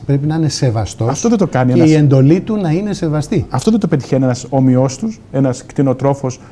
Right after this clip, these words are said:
Speaker 2: να έχει
Speaker 1: Έτσι.
Speaker 2: χίλιους κτηνοτρόφους
Speaker 1: Αλλά
Speaker 2: από
Speaker 1: κάποιος
Speaker 2: κάτω.
Speaker 1: που εξέχει και υπερβάλλει αυτόν.
Speaker 2: Α, και ο οποίος μπορεί να τους πληρώσει όταν χρειαστεί, να τους, ε, φροντίσει
Speaker 1: Εκείνη
Speaker 2: για
Speaker 1: την
Speaker 2: τα
Speaker 1: εποχή, να σου πω κάτι, η πληρωμή, πιστεύω, παρότι οι Σουλιώτες ζούσαν ακριβώς,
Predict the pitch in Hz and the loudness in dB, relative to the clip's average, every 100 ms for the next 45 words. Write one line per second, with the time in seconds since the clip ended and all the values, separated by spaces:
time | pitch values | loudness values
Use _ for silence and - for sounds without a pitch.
0 | - 131 135 127 - 143 127 - 135 127 | -6 -2 0 -2 0 0 0 -2 -2 2
1 | 131 - 131 123 185 175 180 220 160 139 | 0 0 -2 0 2 2 0 2 2 2
2 | - 196 202 185 175 160 - 139 143 190 | 0 -4 -4 -2 0 0 2 0 4 4
3 | 135 110 - 104 82 - 165 - 233 175 | 2 0 -4 -6 -6 0 0 2 0 2
4 | 147 151 196 277 - - - - 185 165 | 4 6 4 2 -2 -14 -20 -4 -2 -2
5 | 160 156 143 190 196 165 139 135 127 120 | -2 0 2 2 0 -2 -2 0 -2 0
6 | 233 226 190 156 - 156 151 139 127 - | 0 0 0 -4 -2 0 2 0 -4 0
7 | 147 185 214 151 139 175 165 156 208 180 | 4 4 4 2 2 2 2 0 0 -2
8 | 156 - 175 202 190 165 147 151 147 147 | -2 -4 -4 -2 0 2 2 0 0 0
9 | 185 190 - - 147 139 185 156 143 143 | -2 -6 -10 -4 -4 -2 0 2 2 2
10 | 139 156 160 - 139 151 156 147 113 156 | 2 2 0 -2 0 0 2 0 2 0
11 | 156 165 170 - - - 135 131 123 165 | 0 -2 -2 -6 -10 -4 -2 0 2 0
12 | 165 | -2